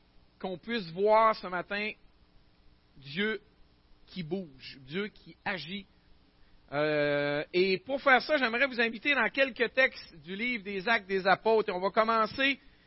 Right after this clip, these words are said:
euh, dans le livre des Actes au chapitre onze. Trois textes, euh, qui, le livre des Actes, moi, c'est un de mes préférés. Moi, j'aime l'histoire.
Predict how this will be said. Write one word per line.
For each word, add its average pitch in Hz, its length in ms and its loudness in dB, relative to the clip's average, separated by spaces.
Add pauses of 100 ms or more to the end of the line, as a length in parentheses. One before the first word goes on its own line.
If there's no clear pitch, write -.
(300)
euh, 180 420 6 (100)
dans 196 220 4
le 202 120 4
livre 247 200 2
des 220 220 -2
Actes 254 240 4
au 214 40 -2
chapitre 208 640 0
onze. 196 640 2 (1160)
Trois 247 400 6
textes, - 580 2 (400)
euh, 190 120 4
qui, 220 380 -8 (800)
le 202 140 6
livre 302 220 4
des 254 220 2
Actes, 196 220 6
moi, 240 140 0
c'est - 100 -4
un 208 140 0
de 226 60 -4
mes 202 120 4
préférés. 226 680 2 (280)
Moi, 285 120 4
j'aime 262 240 4
l'histoire. 202 800 6